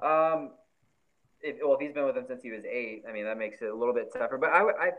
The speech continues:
feel like I would just ask questions like, you know, "What is his philosophies? H-, why do you think it's helping?" And, you know, there's certain things, not necessarily mechanically, but, like, there, I will say there's certain aspects, there's certain things that whether they're exactly right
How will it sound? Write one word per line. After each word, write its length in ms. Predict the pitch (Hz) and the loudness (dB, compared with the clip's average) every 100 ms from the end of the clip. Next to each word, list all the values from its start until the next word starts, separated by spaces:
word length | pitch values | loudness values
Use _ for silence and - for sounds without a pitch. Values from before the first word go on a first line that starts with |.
| - | -2
feel 120 | 175 | 0
like 220 | 151 135 - | 0 -2 -4
I 60 | 135 | -4
would 140 | 139 | -4
just 140 | 131 123 | -10 -8
ask 240 | 120 120 | -8 -6
questions 460 | 127 117 - 104 101 | -6 -6 -8 -20 -12
like, 240 | 104 101 101 _ _ _ _ _ _ - | -6 -6 -8 _ _ _ _ _ _ -14
you 60 | |
know, 120 | 113 113 | -8 -4
"What 160 | 123 | -2
is 100 | 120 | -4
his 140 | 120 117 | -10 -12
philosophies? 600 | 120 113 110 - 120 113 | -4 -4 -4 -8 -12 -8
H-, 60 | 123 | -10
why 260 | 127 117 123 | 0 2 2
do 60 | 127 | 0
you 120 | 123 | -2
think 180 | 127 120 | -4 -4
it's 160 | 113 | -4
helping?" 420 | 120 113 117 127 117 | 0 0 0 -4 -4
And, 160 | 113 | -6
you 80 | 120 | -2
know, 220 | 123 120 - - _ | 0 -2 -6 -20 _
there's 220 | 165 165 160 | 0 0 4
certain 280 | 202 180 | 4 4
things, 180 | 151 139 | 0 0
not 160 | 151 151 | 0 0
necessarily 340 | 139 139 127 | 0 2 4
mechanically, 580 | 120 - 120 120 120 117 | 2 -2 -4 -2 -4 2
but, 100 | 120 | 4
like, 200 | 120 - | 6 4
there, 220 | 139 135 - | 2 2 -2
I 160 | 127 127 | 2 2
will 240 | 131 156 | 2 -2
say 260 | 156 139 135 | -2 -4 -4
there's 240 | 127 - _ | -6 -12 _
certain 340 | 147 156 156 135 - | 0 0 -2 -8 -4
aspects, 480 | 120 120 - 143 139 - _ - | -2 -2 2 2 2 -4 _ -8
there's 240 | 123 - | -8 -4
certain 200 | 160 143 | -4 -2
things 300 | 135 135 131 | 0 0 2
that 300 | 120 113 110 - _ _ _ | 2 4 2 -4 _ _ _
whether 400 | 123 131 139 131 | 4 6 6 4
they're 220 | 117 123 113 | 6 4 2
exactly 800 | 104 - 113 117 117 127 120 113 | -6 -6 -4 -4 -6 -10 -12 -12
right 680 | 104 104 107 107 120 131 | -14 -8 -2 -2 -2 -4